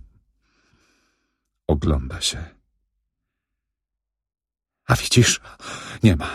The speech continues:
Nic, nic nie ma. Ciemne powietrze,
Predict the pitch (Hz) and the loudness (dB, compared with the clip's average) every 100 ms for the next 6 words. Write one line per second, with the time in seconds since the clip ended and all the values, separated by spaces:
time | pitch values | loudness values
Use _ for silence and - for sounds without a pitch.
0 | - - _ _ _ - - - - - | -12 -20 _ _ _ -20 -20 -20 -20 2
1 | 110 - - - 123 - 107 90 - - | 4 4 2 6 6 8 4 4 0 -12
2 | - _ - - - _ _ _ - - | -18 _ -20 -20 -20 _ _ _ -16 -14
3 | - - _ _ _ _ _ _ _ - | -16 -20 _ _ _ _ _ _ _ 0
4 | - 69 - - - - - - - - | 2 2 -2 -6 -6 -2 -2 0 0 0
5 | - - | -2 -4